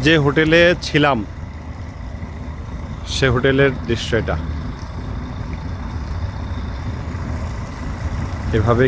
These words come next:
খেজুরের গাছ। এটা হলো সামনের ভিউটা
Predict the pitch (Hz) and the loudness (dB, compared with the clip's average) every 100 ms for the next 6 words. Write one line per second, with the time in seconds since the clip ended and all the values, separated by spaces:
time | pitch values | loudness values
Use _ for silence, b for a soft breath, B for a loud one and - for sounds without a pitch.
0 | - 131 131 127 113 120 135 - - - | 4 4 6 6 6 4 4 0 -4 -6
1 | - - - - - - - - - - | -6 -6 -6 -6 -6 -6 -4 -4 -4 -4
2 | - - - - - - - - - - | -4 -6 -6 -4 -4 -4 -4 -4 -4 -4
3 | - - - - - - - - - - | -4 -4 -4 -4 -4 -4 -6 -6 -6 -4
4 | - - - - - - - - 131 151 | -6 -4 -4 -4 -4 -6 -6 0 4 6
5 | 151 156 - - - - - - - - | 8 6 2 -2 -2 -4 -4 -4 -4 -4
6 | - - - - - - - - - - | -4 -2 -4 -4 -4 -4 -4 -4 -4 -4
7 | - - - - - 135 143 156 131 120 | -4 -4 -4 -4 0 4 6 6 6 2
8 | 107 | 0